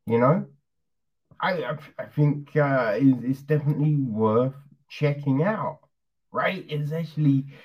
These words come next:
if you enjoy, um, you know, uh, one of the, these short dramas, but it's also, you know, short films. It's just this snapshot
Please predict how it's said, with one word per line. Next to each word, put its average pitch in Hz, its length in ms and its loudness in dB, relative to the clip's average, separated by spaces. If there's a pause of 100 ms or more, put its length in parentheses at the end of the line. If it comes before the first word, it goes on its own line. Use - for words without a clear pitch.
(260)
if 135 240 -2
you 127 180 4
enjoy, 107 1080 -2 (640)
um, 98 720 2 (640)
you 120 100 4
know, 76 320 0
uh, 104 160 -4 (280)
one 104 180 -4
of 98 160 -6
the, 90 160 -10 (320)
these 135 160 4
short 147 420 -2
dramas, 104 760 4
but - 100 -16
it's - 100 -12
also, 147 220 -10
you 120 140 -6
know, 117 120 -4
short - 320 -6 (120)
films. 127 380 4
It's 110 120 -10
just - 240 -12
this 113 180 -14
snapshot - 880 -6